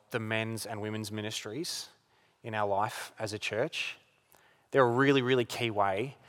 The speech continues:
that we're trying to e-, e-, equip and resource one another to find these kind of relationships in our lives.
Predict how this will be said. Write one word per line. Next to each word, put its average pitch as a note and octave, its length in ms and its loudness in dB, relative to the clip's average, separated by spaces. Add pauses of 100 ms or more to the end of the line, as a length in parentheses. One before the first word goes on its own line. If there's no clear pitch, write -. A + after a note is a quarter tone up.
that A2+ 80 -2
we're A2+ 100 -2
trying A2+ 240 2
to G2+ 220 0
e-, - 60 -10 (180)
e-, - 160 -12
equip - 440 0 (240)
and A#2+ 120 -2
resource G#2+ 520 -2
one G#2+ 140 -2
another G2+ 420 -2 (460)
to A#2 80 -2
find A2 400 4
these G#2 220 -2
kind G#2+ 340 0
of G2+ 140 -8
relationships G2 760 -4
in G2+ 100 -14
our F#2 100 -8
lives. F2+ 540 -8